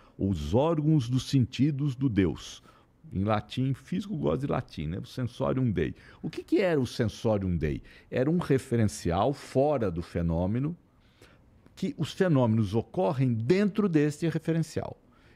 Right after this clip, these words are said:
Então, dizer que algo é, você vê que em inglês, por exemplo, o verbo to be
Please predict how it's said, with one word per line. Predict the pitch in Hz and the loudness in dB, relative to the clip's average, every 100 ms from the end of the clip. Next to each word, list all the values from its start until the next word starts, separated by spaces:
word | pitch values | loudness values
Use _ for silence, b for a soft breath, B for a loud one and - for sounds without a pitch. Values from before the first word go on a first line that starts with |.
| b | b
Então, | 135 196 196 | 2 2 4
dizer | 165 175 131 214 240 | 4 2 4 2 0
que | - 143 | 0 0
algo | 107 104 85 98 | 2 2 2 2
é, | 156 147 - b b b | 2 0 -4 b b b
você | - | -6
vê | 139 156 | 0 0
que | 143 147 | 0 2
em | |
inglês, | 151 127 117 95 | 4 4 4 0
por | - 67 | -4 -8
exemplo, | 71 78 67 87 | -4 -6 -4 -2
o | |
verbo | 107 117 113 | 0 0 -2
to | - 147 | -2 0
be | 107 98 | 2 0